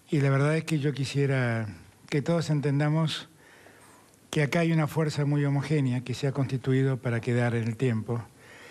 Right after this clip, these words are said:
y que todo empezó con mi reencuentro con Cristina, y que cuando uno mira retrospectivamente,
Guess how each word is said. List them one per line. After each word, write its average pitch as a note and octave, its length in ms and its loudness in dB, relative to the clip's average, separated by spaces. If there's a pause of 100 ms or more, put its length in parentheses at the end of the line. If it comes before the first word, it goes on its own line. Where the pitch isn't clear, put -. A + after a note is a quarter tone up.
(320)
y C#3+ 80 -2
que C#3 120 0
todo E3 220 2
empezó D#3 440 0
con C#3 160 0
mi C3 80 2
reencuentro B2 500 0
con A#2+ 140 -2
Cristina, A#2 540 0 (560)
y B2+ 180 -2
que A#2+ 300 0
cuando B2 300 2
uno C3+ 220 4
mira C3 440 2
retrospectivamente, B2 1120 0